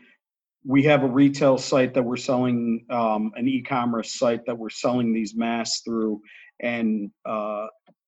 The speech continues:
every one of those masks that we sell, we are also donating a mask. Um, so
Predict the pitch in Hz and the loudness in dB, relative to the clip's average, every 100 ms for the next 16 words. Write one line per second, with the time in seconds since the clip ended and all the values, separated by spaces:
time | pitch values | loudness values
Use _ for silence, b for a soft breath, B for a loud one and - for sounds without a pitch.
0 | _ _ _ _ - 143 147 135 135 135 | _ _ _ _ 0 2 6 6 6 6
1 | 107 120 113 107 113 120 120 120 - 120 | 2 0 -2 0 -2 0 -2 -4 -4 -4
2 | 107 107 101 - 135 127 120 110 117 113 | -2 -4 -4 2 6 6 6 2 0 0
3 | 110 113 107 110 98 - 123 131 120 110 | 2 0 -2 -6 -6 -2 2 4 4 0
4 | 104 101 104 101 98 101 - - B B | -2 -2 -2 -4 -6 -8 -10 -16 B B
5 | B B B - 104 104 101 101 98 - | B B B -8 -4 -4 -2 -4 -4 -10
6 | _ - - 110 107 104 95 | _ -12 -6 -4 -2 -2 -4